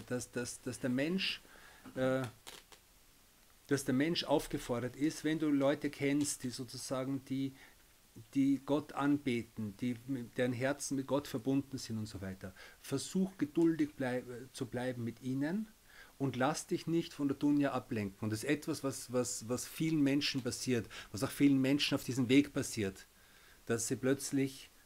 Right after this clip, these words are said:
abkommen von diesem, abkommen von ihrem Zustand mit,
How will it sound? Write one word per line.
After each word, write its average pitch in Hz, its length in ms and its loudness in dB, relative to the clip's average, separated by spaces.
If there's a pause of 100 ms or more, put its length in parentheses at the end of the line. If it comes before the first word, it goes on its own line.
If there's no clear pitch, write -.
(140)
abkommen 123 600 4
von 110 180 -4
diesem, 110 340 -4
abkommen 120 480 -2
von 120 140 -4
ihrem 113 160 -4
Zustand 120 580 -4
mit, 117 160 -4